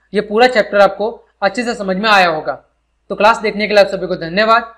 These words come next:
अगर आपको क्लास पसंद आई है तो लाइक, कमेंट, शेयर और सब्सक्राइब जरूर करें।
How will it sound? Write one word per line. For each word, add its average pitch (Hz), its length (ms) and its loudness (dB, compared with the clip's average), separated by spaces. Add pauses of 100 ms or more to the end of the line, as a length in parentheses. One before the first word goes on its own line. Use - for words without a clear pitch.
(260)
अगर 214 160 2
आपको 220 240 2
क्लास 190 260 0
पसंद 220 240 -8
आई 226 140 2
है 233 160 -4
तो - 420 -16
लाइक, 196 320 2
कमेंट, 190 360 -4 (220)
शेयर 214 220 2
और 214 100 2
सब्सक्राइब 202 440 -2
जरूर 185 240 4
करें। 143 240 -6